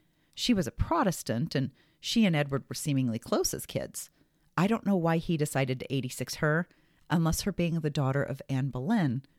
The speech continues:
was still too undesirable. So Jane Grey becomes the Queen of England in July of fifteen fifty-three.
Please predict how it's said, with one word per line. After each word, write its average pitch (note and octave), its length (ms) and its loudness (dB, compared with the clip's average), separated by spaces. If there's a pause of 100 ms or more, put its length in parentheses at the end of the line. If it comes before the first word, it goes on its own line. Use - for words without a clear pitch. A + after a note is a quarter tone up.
(100)
was D4 120 -2
still E4 240 -4
too D3+ 220 -2
undesirable. C#3+ 800 -2 (1700)
So E3+ 320 2 (180)
Jane F3+ 440 0
Grey C3 480 -4 (240)
becomes - 400 -2
the - 80 -12
Queen F3+ 360 0
of F#3+ 160 0
England G#2+ 540 -4 (380)
in F3 120 4
July D3+ 600 0
of G3+ 100 -4
fifteen - 680 -4
fifty-three. - 760 -8